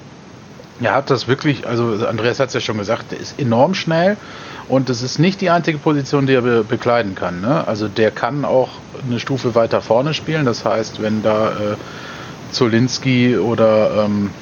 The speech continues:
ja, Michel, Schwede, wer auch immer halt raus müssen, dann kann der auch dort spielen. Ähm, also da hat man diese Position, wo wir auch lange drüber gesprochen haben, mit dem Ausfall, dem langen Verletzungsausfall von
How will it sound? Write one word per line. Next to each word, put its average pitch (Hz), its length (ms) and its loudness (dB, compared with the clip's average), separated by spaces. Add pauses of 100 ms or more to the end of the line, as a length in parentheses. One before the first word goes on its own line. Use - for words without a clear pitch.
(760)
ja, 92 180 0 (840)
Michel, 107 300 0
Schwede, 113 440 0
wer 104 140 4
auch 101 100 -2
immer 127 280 2
halt 107 240 0
raus 139 240 2
müssen, 147 320 2
dann 107 160 0
kann 120 180 -2
der 113 140 2
auch 101 160 -2
dort 127 240 2
spielen. 180 280 -2 (880)
Ähm, 123 460 0 (560)
also 127 200 0
da 127 280 4
hat 160 200 -2
man 143 340 2
diese 147 220 0
Position, 143 560 2
wo 131 120 4
wir 120 160 6
auch 113 140 0
lange 123 360 2 (340)
drüber 117 220 2
gesprochen 135 400 2
haben, 120 460 2
mit - 400 -6
dem 110 140 2
Ausfall, 113 500 2
dem 110 220 2
langen 113 220 0
Verletzungsausfall 110 880 0
von 104 260 -4